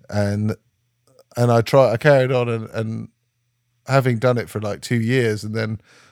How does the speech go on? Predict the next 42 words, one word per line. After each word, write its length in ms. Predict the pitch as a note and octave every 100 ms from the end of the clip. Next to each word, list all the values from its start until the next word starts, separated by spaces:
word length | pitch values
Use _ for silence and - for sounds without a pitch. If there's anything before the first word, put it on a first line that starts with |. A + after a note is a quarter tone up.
| _ - -
I 60 |
carried 300 | A#2 D3+ C3 C3
on 100 | B2+
for 120 | A#2+
a 20 |
bit 180 | G#2 A#2
more, 300 | B2+ B2 A#2
and 260 | A2+ A2+ G2 -
I 140 | G#2
was, 280 | A2 G#2 - - _
you 120 | B2
know, 240 | G#2 G#2+ - _
I 80 | B2
just 200 | A#2+ B2+
thought, 120 | D3 C3+
"Why 180 | D3+ E3
am 120 | F3+
I 40 |
doing 200 | F3 F#3+
this? 160 | E3 A2+
I 60 | A#2+
need 160 | C#3
to 60 | -
think 220 | D3 C3+
of 60 | B2+
so-, 160 | C#3
doing 260 | - C#3 C3
something 200 | A#2+ B2+
different." 360 | B2+ F3 B2 G2+
And 100 | A#2
that's 180 | C#3 -
when 120 | B2+
I 80 | B2
s-, 180 | A2 - _ _ _ _ _
thought, 520 | - C#3 A#2+ A2+ - -
"Okay, 540 | A#2 - G2+ G#2+ A2+ - _ _ _ _ _
gotta 200 | B2 A#2+
mix 260 | A#2+ B2 -
things 220 | A2 G#2+
up 160 | A2+ G#2+
a 40 |
bit." 360 | G#2 A2+ A2